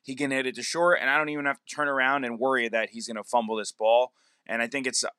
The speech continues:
it's a big s-, it's, everything is intertwined. I'm a big believer in that. Um, one thing before we s-, start getting into some more deep Yankee talk, I don't know if you just saw this. This broke as we might have started the, uh,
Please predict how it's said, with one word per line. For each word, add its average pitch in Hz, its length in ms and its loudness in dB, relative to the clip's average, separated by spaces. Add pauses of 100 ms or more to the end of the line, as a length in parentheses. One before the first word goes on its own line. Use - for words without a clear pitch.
(100)
it's 120 140 -8
a 123 60 -6
big 143 160 -2
s-, - 180 2
it's, - 320 -8
everything 165 300 2
is 139 100 -2
intertwined. 120 560 0
I'm 107 80 -6
a 104 60 -8
big 113 200 -4
believer 110 360 -2
in 98 100 -4
that. 98 260 0 (380)
Um, 104 400 4 (760)
one 160 200 8
thing 165 140 8
before 147 240 6
we 143 80 8
s-, 120 280 0
start 127 220 4
getting 127 200 4
into 117 180 -4
some 123 160 -2
more 117 160 2
deep 104 400 -4
Yankee 127 300 -2
talk, 104 400 2 (300)
I - 60 2
don't 131 100 4
know 127 40 4
if 110 100 -4
you 98 100 -12
just 117 260 0
saw 101 160 0
this. 127 240 0
This 123 160 -6
broke 117 340 2
as 104 180 0
we 107 100 -10
might 107 200 0
have 98 80 -4
started 107 420 2
the, 101 200 -4
uh, 92 280 0